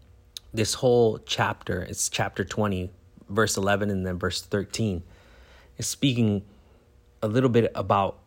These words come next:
a man's life. And it's, it's so important that we instill moral character into our children and that you work on your moral character.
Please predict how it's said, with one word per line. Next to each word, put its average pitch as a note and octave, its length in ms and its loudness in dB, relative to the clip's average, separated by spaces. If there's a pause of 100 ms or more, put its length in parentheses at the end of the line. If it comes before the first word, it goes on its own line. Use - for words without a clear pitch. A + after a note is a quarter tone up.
(180)
a G#2 40 -6
man's A2 500 2
life. G2 440 -2 (1080)
And A2 100 0
it's, - 340 -6 (360)
it's - 180 -10
so C3+ 220 4
important G#2+ 560 2 (1200)
that G2 180 2
we A2 180 2
instill A2+ 540 2
moral G#2 320 2
character G#2 560 0
into F#2 240 -2
our F2 100 -4
children G2 600 -2 (800)
and G#2+ 100 0
that A2 80 4
you G#2+ 220 2
work G#2 480 4
on G2 160 -2
your F#2+ 100 -2
moral G2 300 2
character. F2+ 580 -6